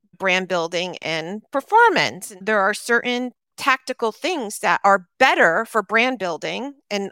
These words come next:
other things that are better for performance. And so it starts to maybe narrow your choices. The other thing that I would say too is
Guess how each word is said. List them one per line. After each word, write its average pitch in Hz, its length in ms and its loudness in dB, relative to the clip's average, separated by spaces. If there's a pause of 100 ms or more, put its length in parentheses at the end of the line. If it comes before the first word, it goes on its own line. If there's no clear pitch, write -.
other 208 240 4
things 196 300 -8
that 185 100 -6
are 175 80 0
better 175 360 -2
for 156 460 -6
performance. - 760 -6 (140)
And 208 220 -2
so 202 600 0
it 220 140 -6
starts - 400 0
to 262 100 -4
maybe 196 240 -4
narrow 202 340 2
your 180 160 -8
choices. 349 420 -2
The 180 160 -4
other 349 200 4
thing 277 200 -4
that 185 120 0
I - 80 -2
would 185 160 -6
say 202 200 -8
too 285 420 -4
is 170 420 -4